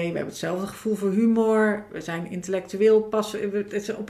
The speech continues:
allerlei fronten passen we bij elkaar." Behalve dus dat we, ehm, ja, niet tegelijk lopen in het tempo van die kinderwens. Want het was niet zo dat hij helemaal nooit, hij, dat zei hij eerst, van, "Ik wil helemaal geen kinderen, want moet je zien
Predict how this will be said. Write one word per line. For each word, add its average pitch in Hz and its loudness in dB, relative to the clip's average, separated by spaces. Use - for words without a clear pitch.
allerlei 240 4
fronten 214 -2
passen 202 -2
we 180 -4
bij 175 -4
elkaar." - -8
Behalve 196 2
dus 170 2
dat 190 -2
we, 180 0
ehm, 165 -2
ja, 180 0
niet 202 0
tegelijk 185 4
lopen 151 4
in 175 0
het 170 -2
tempo 214 6
van 196 -4
die 190 -4
kinderwens. 180 0
Want 180 -4
het 175 -6
was 190 -6
niet 220 2
zo 202 2
dat 202 0
hij 214 0
helemaal 190 0
nooit, 202 4
hij, 202 2
dat 220 2
zei 185 2
hij 175 -2
eerst, 220 2
van, 190 -6
"Ik 170 -6
wil 175 -2
helemaal 165 0
geen 185 -4
kinderen, 185 -2
want 151 -4
moet 202 2
je 190 -2
zien 156 -4